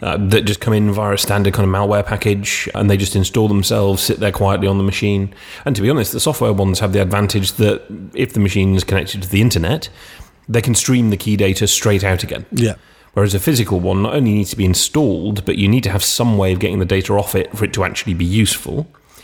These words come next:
Speaker 1: That said,
Speaker 2: Right.
Speaker 1: a physical keylogger, there's no antivirus in the world picking that up.
Speaker 2: Yeah. It's, it's not gonna know that it's going out to the internet. You know, you'd actually have to do that. I mean, there's, there's a place called Keylog that has them, and there's a lot of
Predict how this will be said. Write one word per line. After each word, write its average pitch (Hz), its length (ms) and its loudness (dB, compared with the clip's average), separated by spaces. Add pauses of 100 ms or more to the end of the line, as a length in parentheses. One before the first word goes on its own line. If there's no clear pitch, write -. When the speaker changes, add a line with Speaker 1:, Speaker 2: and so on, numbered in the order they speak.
(180)
Speaker 1:
That - 220 0
said, 104 440 -2 (160)
Speaker 2:
Right. 101 240 -4 (360)
Speaker 1:
a 104 80 -4
physical 117 580 0
keylogger, 95 640 0 (460)
there's 95 160 -2
no 107 140 2
antivirus 107 500 0
in 95 60 -4
the 90 60 0
world 104 320 -2
picking - 220 0
that 113 140 0
up. - 260 -6 (340)
Speaker 2:
Yeah. 143 160 2 (400)
It's, 127 160 -2
it's 123 240 0
not 123 180 4
gonna 117 180 2
know 113 180 4
that 110 120 2
it's 101 80 0
going 107 240 2
out 104 140 0
to 107 100 -2
the 104 80 2
internet. 110 420 0
You 110 60 0
know, 110 100 2
you'd 113 200 2
actually 113 220 2
have 107 140 -4
to 104 80 -4
do 135 240 2
that. 101 140 -2 (440)
I 117 60 0
mean, 117 200 4
there's, 110 280 2
there's 107 240 0
a 107 60 0
place 110 220 -2
called - 180 -4
Keylog 175 480 0
that 151 180 2
has 147 220 0
them, 156 300 2 (360)
and 131 160 4
there's 135 160 2
a 151 40 2
lot 196 180 2
of 254 200 -2